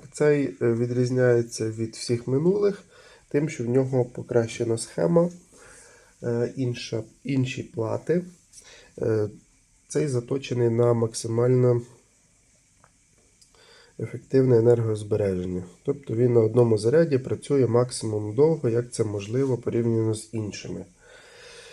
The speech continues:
Е, це його плюс, е, через що, е,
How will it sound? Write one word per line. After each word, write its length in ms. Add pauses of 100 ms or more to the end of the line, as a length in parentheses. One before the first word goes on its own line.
(440)
Е, 320 (3000)
це 180
його 680
плюс, 420 (880)
е, 320 (840)
через 300
що, 520 (440)
е, 260